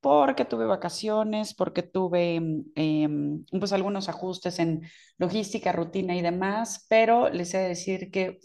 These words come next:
fui construyendo este episodio con muchísimo cariño, con muchísimo detalle, eh, tomando como referencia diferentes, eh, experiencias que tuve en este periodo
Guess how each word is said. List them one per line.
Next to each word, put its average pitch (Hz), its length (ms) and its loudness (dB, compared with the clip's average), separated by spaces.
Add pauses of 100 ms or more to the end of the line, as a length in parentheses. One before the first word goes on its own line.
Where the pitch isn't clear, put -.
fui 202 600 -2 (380)
construyendo 214 1040 4
este 190 360 -2
episodio 202 680 -2
con 175 160 -2
muchísimo 170 520 -2
cariño, 202 440 2
con 175 140 -2
muchísimo 165 440 0
detalle, 185 640 4 (380)
eh, 170 220 6
tomando 196 340 4
como 190 160 0
referencia 175 460 -2
diferentes, 180 920 -4
eh, 160 380 4
experiencias 196 720 0
que - 100 -2
tuve 180 500 -2
en 165 120 -2
este 170 220 -4
periodo 208 680 4